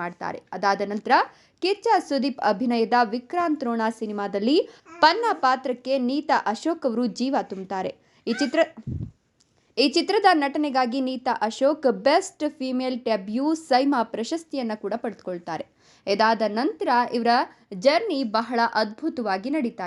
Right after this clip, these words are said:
ಇದೆ. ಇದೀಗ ನಾನಿನ್ನ ಬಿಡಲಾರೆ ಸೀರಿಯಲ್ ಮೂಲಕ ಮತ್ತೆ ಕಿರುತೆರೆಗೆ ಎಂಟ್ರಿ ಕೊಟ್ಟಿರ್ತಕ್ಕಂಥ ನೀತಾ ಅಶೋಕ್ ಅವರು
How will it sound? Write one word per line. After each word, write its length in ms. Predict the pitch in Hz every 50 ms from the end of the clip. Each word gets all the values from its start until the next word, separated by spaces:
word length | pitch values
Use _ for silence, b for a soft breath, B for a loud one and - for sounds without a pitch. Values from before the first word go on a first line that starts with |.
| 175 170
ಇದೆ. 140 | 160 - - _ B B B 226 B B 196
ಇದೀಗ 240 | 202 269 330 277 339 330 320 302 294
ನಾನಿನ್ನ 380 | 302 320 349 403 427 415 381 320 233
ಬಿಡಲಾರೆ 400 | 254 254 247 254 247 240 226 226 233 233
ಸೀರಿಯಲ್ 300 | 247 220 214 220 214 208 214
ಮೂಲಕ 260 | 208 208 202 202 - 233 240 233 233 214 220
ಮತ್ತೆ 300 | 277 330 - - 285 247 254 247
ಕಿರುತೆರೆಗೆ 500 | 294 294 320 - - 240 220 202 226 226 - - 214
ಎಂಟ್ರಿ 260 | 269 294 - - 233 - -
ಕೊಟ್ಟಿರ್ತಕ್ಕಂಥ 640 | 202 202 208 208 202 - 190 - - 190 185 - 240 285 359 539 B B B B B B 220 233 262
ನೀತಾ 380 | 311 359 440 440 - 359 294 220 - - 208
ಅಶೋಕ್ 380 | 240 - - 262 220 208 - 208 196
ಅವರು 200 | 190 196 269